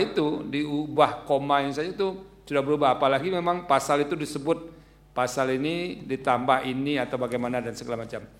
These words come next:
Tapi sekali lagi ini Pak Jaidin, eh, terserah kepada Bapak. Kami hanya menasihati dengan asumsi norma ini saja. Walaupun kita sudah tahu,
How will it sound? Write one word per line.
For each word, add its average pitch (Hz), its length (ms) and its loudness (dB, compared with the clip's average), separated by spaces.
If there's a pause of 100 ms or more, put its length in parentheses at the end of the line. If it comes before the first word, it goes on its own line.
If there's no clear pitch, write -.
(200)
Tapi 185 240 6
sekali 202 240 8
lagi 180 320 10
ini 208 400 2
Pak - 160 2
Jaidin, 151 640 2
eh, 127 400 0
terserah 139 400 0
kepada 120 480 2
Bapak. 123 400 6 (720)
Kami 139 240 2
hanya 151 160 4
menasihati 135 960 0 (240)
dengan 143 320 6
asumsi 143 800 -2 (160)
norma 135 400 2
ini 127 160 0
saja. 123 320 -4 (640)
Walaupun 131 320 0
kita 135 240 0
sudah 127 240 0
tahu, 139 560 2